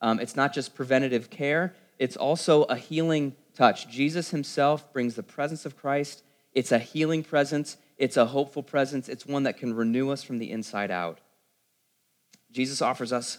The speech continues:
hope for our sexuality, no matter how broken we are, no matter how much scar tissue we have. Jesus loves us.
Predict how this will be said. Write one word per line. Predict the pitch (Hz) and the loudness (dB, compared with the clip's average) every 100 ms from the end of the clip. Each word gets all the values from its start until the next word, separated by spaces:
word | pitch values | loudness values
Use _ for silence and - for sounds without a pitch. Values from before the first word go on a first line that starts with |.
| - | -2
hope | 135 131 - _ _ | -2 -2 -8 _ _
for | 131 | -2
our | 117 | -2
sexuality, | - 120 - 113 113 110 110 110 _ - | 0 -4 0 2 2 2 -2 -4 _ -6
no | 117 | 0
matter | 120 120 | 2 2
how | 113 117 | 2 0
broken | 110 110 107 110 104 - - | 2 0 0 -2 -2 -6 -6
we | 113 | 2
are, | 107 98 | 4 4
no | 110 | 2
matter | 127 131 | 2 2
how | 143 | 0
much | 143 - | -2 -4
scar | - 160 156 | -2 2 2
tissue | - 156 - | 2 -2 -2
we | 127 117 | -4 0
have. | 113 101 | 2 0
Jesus | 110 120 117 - | -2 -4 -6 -2
loves | 127 135 139 | 2 2 4
us. | 175 180 | 0 0